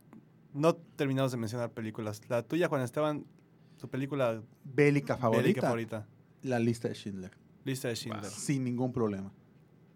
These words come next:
Speaker 2: Sin nin-, así, sin ningún problema. Veo esa película, me destroza humanamente.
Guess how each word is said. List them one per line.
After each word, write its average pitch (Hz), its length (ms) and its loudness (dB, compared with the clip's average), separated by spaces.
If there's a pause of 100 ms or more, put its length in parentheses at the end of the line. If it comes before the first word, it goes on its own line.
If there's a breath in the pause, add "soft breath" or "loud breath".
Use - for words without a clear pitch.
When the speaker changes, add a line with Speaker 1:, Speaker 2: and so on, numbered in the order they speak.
(420)
Speaker 2:
Sin 143 280 0
nin-, 135 160 0
así, 156 200 -2
sin 165 320 8
ningún 147 260 2
problema. 110 320 0
Veo 180 160 8
esa 220 120 6
película, 147 240 2
me 127 100 6
destroza 135 460 2
humanamente. 110 440 -6